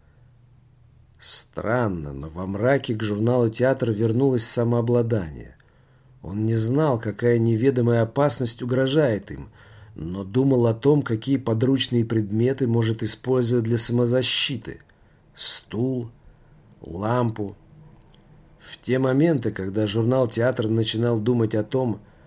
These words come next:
кто же может быть там за дверью, его опять начинала охватывать противная слабость. Настолько загадочным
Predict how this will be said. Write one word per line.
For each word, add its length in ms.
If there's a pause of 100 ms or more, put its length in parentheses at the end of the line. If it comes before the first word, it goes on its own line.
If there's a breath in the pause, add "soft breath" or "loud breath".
(320 soft breath)
кто 400
же 160
может 320
быть 260
там 240
за 180
дверью, 680 (440 soft breath)
его 400
опять 460
начинала 540
охватывать 580
противная 540
слабость. 760 (680 soft breath)
Настолько 680
загадочным 1000